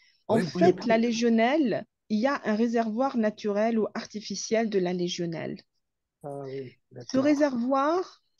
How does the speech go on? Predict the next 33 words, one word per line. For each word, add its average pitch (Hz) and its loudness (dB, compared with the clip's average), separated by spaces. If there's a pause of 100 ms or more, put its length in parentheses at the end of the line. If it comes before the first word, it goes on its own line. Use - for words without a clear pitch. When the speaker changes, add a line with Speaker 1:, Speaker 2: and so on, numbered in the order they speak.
(720)
Speaker 1:
il 226 4
a, 247 0
euh, 196 4
la 233 0
légionnelle, 247 -2
dans, 208 -2
en 202 -6
fait, 320 -4
c'est - -14
une 202 -2
bactérie 240 -4
qui - -8
est 180 -10
très 262 -2
intelligente 175 -8 (100)
et 180 -6
très - -4
sociable. - -10 (960)
C'est, - -2
elle 233 0
se - -2
cache - 0 (180)
dans 247 2
les 269 4
amibes, 170 0
Speaker 3:
Mhm. 117 -12 (340)
Speaker 1:
dans 285 2
les 320 2
protozoaires, 196 0
dans 190 -4
des 180 -2
conditions 226 -2
défavorables. 208 -6